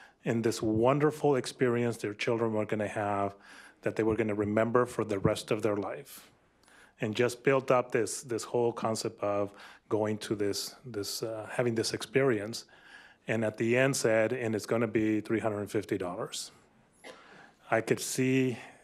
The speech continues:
the, the, the, the energy just leave the room as some of our families, I'm sure, thought, "Well, it's nice to know that that's a, a, a, a potential experience my child could have had, but it's not gonna have now."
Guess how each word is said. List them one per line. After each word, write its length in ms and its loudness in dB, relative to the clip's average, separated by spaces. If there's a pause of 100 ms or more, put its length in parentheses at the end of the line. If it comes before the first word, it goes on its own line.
the, 380 -2
the, 380 -4
the, 280 -6
the 220 0
energy 300 2
just 380 -4
leave 300 0
the 120 4
room 400 0 (440)
as 480 0
some 280 0
of 80 2
our 100 4
families, 580 0
I'm 160 -4
sure, 380 2
thought, 420 -2 (140)
"Well, 320 -4 (600)
it's 180 -8
nice 240 4
to 120 2
know 180 6
that 180 2
that's 240 2
a, 60 0 (400)
a, 100 -4 (100)
a, 240 -2 (200)
a 40 0
potential 680 2 (280)
experience 540 4
my 100 2
child 480 2
could 160 4
have 120 0
had, 360 2 (140)
but 320 0
it's 180 -6
not 220 0
gonna 120 -8
have 280 -2
now." 240 -10